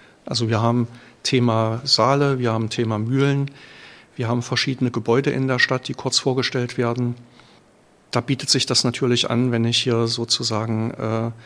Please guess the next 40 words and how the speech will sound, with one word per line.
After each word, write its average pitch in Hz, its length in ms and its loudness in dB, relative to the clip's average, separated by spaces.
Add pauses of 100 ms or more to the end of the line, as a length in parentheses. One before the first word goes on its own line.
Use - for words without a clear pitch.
(320)
zusätzliche 131 640 0
Informationen 120 920 0 (520)
abrufen 139 500 0
kann 123 320 2
und 120 380 -2
das - 200 2
mit 120 380 -2
den 113 100 0
entsprechenden 117 460 -2
Punkten 123 300 -4
in 117 120 -4
der 113 120 -2
Stadt, - 400 0
in 127 100 -4
der 113 140 0
Realität 117 560 -2
wieder 123 160 -4
verknüpft - 460 -6
werden, 120 240 2
sodass 113 340 -2
ich 120 200 -2
nach 113 200 -4
dem 123 160 -2
Museumsrundgang 117 920 -2 (560)
zu - 180 -2
den 117 180 2
Orten 139 280 0
gehen 123 220 0
kann 120 200 -2
oder 120 220 -2
umgekehrt 120 520 -4
von 123 160 -4
den 117 140 -2
Orten 113 320 -4
dann 110 200 -4
ins 117 220 -4
Museum 117 400 -2
kommen 117 260 -4
kann 117 300 -2
und 110 400 -6